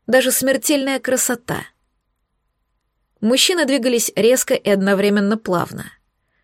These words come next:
Сошлись, ударившись, словно две стены. Мечи запели тонко и зло, плюясь искрами.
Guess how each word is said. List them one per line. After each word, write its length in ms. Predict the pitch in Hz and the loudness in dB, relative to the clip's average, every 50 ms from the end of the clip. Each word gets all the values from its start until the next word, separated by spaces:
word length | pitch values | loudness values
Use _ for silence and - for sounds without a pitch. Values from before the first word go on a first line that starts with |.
| _ _ | _ _
Сошлись, 640 | - - 220 196 190 - - 185 196 262 - - | -4 2 4 4 4 4 2 0 0 0 0 0
ударившись, 560 | 254 202 180 202 220 247 247 - - 233 214 - | 0 2 2 2 2 2 0 0 -2 -4 -4 -2
словно 320 | - 202 196 185 190 196 | 0 2 2 2 2 0
две 180 | 180 170 190 180 | 0 0 0 0
стены. 600 | - - - 214 202 185 170 - - - - _ _ _ _ _ _ _ _ _ _ _ _ _ _ _ _ _ | -2 -2 -2 -2 -2 -2 -2 -4 -8 -12 -18 _ _ _ _ _ _ _ _ _ _ _ _ _ _ _ _ _
Мечи 320 | - 190 202 175 - 247 | -2 0 0 2 2 2
запели 400 | 214 233 233 240 247 240 226 220 | 2 2 2 2 2 2 4 2
тонко 460 | 220 220 - 247 233 226 208 - 226 226 | 2 2 2 2 2 2 0 2 2 2
и 60 | 214 | 2
зло, 340 | 185 190 226 254 285 247 165 | 2 0 0 2 2 0 0
плюясь 480 | - 170 170 170 180 180 170 - - - | 0 0 0 2 2 2 0 -2 -4 -4
искрами. 640 | 233 190 - - - 156 139 135 131 90 - - | -4 -4 -6 -6 -6 -6 -6 -6 -8 -10 -12 -16